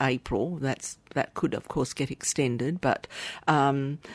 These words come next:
so entry is only permitted via their airport, and for that same period, it won't issue any tourist visas on arrival to any foreign nationals. Um, those entering on any existing tourist visas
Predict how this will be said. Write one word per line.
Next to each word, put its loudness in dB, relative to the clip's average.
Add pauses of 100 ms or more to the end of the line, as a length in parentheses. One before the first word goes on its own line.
(140)
so 6
entry 8
is 4
only 4
permitted 0
via 4
their 2
airport, 2
and 0
for -2
that 0
same 0
period, 0
it -4
won't 2
issue 0
any 0
tourist -2
visas -2
on -2
arrival -2
to -8
any 0
foreign -4
nationals. -2 (580)
Um, 2
those 10
entering 4
on 4
any 4
existing 2
tourist 0
visas -2